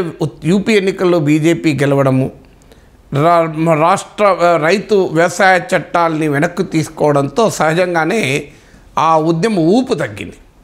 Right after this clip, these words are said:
So దీంతో రైతాంగంలో అశాంతి ఉంది. ఆ వ్యవసాయ చట్టాలు మళ్ళీ వచ్చే ప్రమాదం ఉంది.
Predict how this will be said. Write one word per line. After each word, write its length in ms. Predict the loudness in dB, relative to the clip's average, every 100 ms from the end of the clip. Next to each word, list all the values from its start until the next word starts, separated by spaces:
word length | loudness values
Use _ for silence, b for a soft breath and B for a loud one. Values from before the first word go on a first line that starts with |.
| b b b -4
So 100 | 0
దీంతో 840 | 0 0 -2 -2 0 2 2 2 0
రైతాంగంలో 720 | -2 -2 0 0 0 -2 0 0
అశాంతి 560 | -2 0 0 0 -2
ఉంది. 440 | -2 -2 -6 -8 -12 -20 b b b b -8 -4
ఆ 60 |
వ్యవసాయ 520 | -2 -2 0 2 0 0 -4
చట్టాలు 360 | -2 0 0
మళ్ళీ 360 | 0 2 2 2
వచ్చే 300 | 0 -2 -4
ప్రమాదం 540 | -2 0 0 0 -2
ఉంది. 460 | -2 0 -2 -6